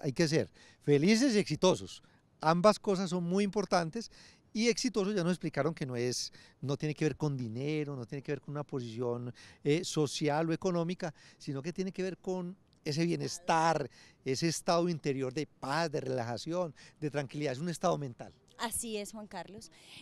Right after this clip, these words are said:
Speaker 2: Eh, es una decisión que tomamos. Definitivamente, como arrancaste la, la, eh, el, el programa con esa frase de nuestro gran filósofo fallecido ya, eh, Facundo Cabral,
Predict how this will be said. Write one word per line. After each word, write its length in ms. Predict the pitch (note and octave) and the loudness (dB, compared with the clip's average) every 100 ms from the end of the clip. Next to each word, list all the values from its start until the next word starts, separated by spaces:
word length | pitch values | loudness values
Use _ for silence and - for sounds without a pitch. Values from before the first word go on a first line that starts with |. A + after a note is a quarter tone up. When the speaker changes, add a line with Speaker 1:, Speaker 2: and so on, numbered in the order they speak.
| - | -12
Speaker 2:
Eh, 220 | A3+ A3+ | -10 -8
es 140 | - G#3+ | -6 -4
una 180 | D4+ D4 | -4 -4
decisión 420 | A#3+ A3+ A#3+ A3 | -6 -8 -8 -8
que 120 | G3+ | -10
tomamos. 420 | G#3+ G3 E3+ F3+ | -10 -10 -10 -6
Definitivamente, 1040 | G3 A#3+ D#4 C#4 C4 C#4 D4 D#4+ D4+ E4 D#4 | -6 -6 -6 -6 -6 -6 -6 -4 -6 -8 -10
como 200 | B3+ A#3 | -10 -10
arrancaste 600 | G#3+ G#3 F#3+ A#3 A3 C4+ | -8 -10 -6 -6 -6 -8
la, 180 | B3+ G#3+ - | -6 -6 -6
la, 500 | G3 F#3 F3 E3+ - | -8 -8 -8 -12 -12
eh, 160 | - - | -14 -12
el, 160 | G3+ G3 | -12 -12
el 120 | - | -12
programa 600 | G3 G3+ G3 F#3+ F#3+ A#3 - - | -14 -14 -10 -10 -10 -12 -16 -20
con 200 | - A#3+ | -12 -8
esa 180 | A#3 A#3 | -6 -6
frase 540 | B3 C4 A3+ B3+ B3 F#3+ | -4 -4 -4 -4 -10 -8
de 160 | G3+ | -8
nuestro 340 | G3+ G3 - G3 | -8 -10 -12 -6
gran 240 | A3 A3 | -4 -4
filósofo 560 | G#3+ A3+ G#3 A3 G#3 G#3 | -6 -8 -8 -8 -12 -12
fallecido 640 | - F#3 F3+ F3 G#3+ G3 | -10 -10 -10 -12 -10 -10
ya, 240 | G#3 G3 G3 - - | -8 -10 -12 -20 -20
eh, 240 | - A3 A3 | -10 -8 -8
Facundo 500 | - A#3+ D4 B3+ A#3 | -8 -6 -6 -6 -6
Cabral, 500 | A#3 G3+ G3 F#3+ | -6 -6 -6 -8